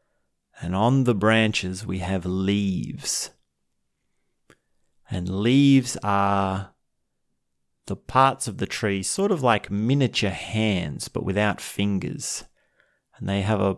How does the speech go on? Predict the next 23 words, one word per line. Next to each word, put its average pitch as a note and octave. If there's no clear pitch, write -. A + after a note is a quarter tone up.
well, G#2
on G#2+
this C3
particular G2+
tree, F#2+
they F2+
have F#2
a F2
point -
at G2
one F#2
end, F2
and F2+
they're F2+
sort A3+
of B2
rounded G2+
with -
a F2+
spine G2+
down F2+
the F2+
middle. F2+